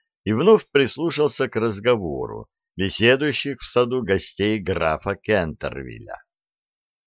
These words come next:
Лейб-медик короля поставил ему диагноз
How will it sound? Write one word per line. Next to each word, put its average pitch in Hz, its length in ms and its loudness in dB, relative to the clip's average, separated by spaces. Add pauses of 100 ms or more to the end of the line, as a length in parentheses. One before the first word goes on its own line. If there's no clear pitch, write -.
(580)
Лейб-медик 87 960 -2
короля 78 680 -2 (280)
поставил 95 520 0
ему 95 260 0
диагноз 87 840 2